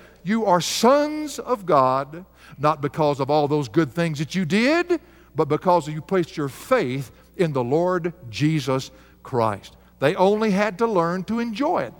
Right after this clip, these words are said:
They didn't have to earn it. They already had it. They just simply learned to enjoy it. And all that life is down here is a boot camp for reigning and ruling with Him forevermore. And the way we enjoy it is by yielding our lives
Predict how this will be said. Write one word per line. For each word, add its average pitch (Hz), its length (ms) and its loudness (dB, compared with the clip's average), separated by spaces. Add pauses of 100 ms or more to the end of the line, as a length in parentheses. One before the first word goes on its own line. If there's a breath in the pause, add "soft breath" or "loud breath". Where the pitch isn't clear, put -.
They 202 140 2
didn't 277 220 2
have 214 200 2
to 170 180 -2
earn 214 260 2
it. 240 120 -4 (360 soft breath)
They 139 140 4
already 208 440 4
had 247 300 0
it. - 300 -12 (440 soft breath)
They 170 140 2
just 196 220 2
simply 196 300 0
learned 185 340 0
to 175 140 2
enjoy 151 560 0
it. 107 80 -8 (260 loud breath)
And 147 100 -4
all 226 360 4
that 240 180 -2
life 208 340 2
is 151 280 -2
down 180 300 0
here 143 340 -2 (220 loud breath)
is 175 200 2
a 156 120 0
boot 160 420 0
camp 139 440 -4 (240 soft breath)
for 160 220 2
reigning 208 480 2
and 254 160 -2
ruling 156 340 4
with 151 180 -4
Him 131 360 -4 (200 soft breath)
forevermore. 113 1400 -4 (280 soft breath)
And 123 140 -4
the 127 60 0
way 170 180 4
we 196 220 0
enjoy 202 420 2
it 202 100 -6
is 151 120 -4
by 139 180 0
yielding 135 640 0
our 147 220 0
lives 104 640 -2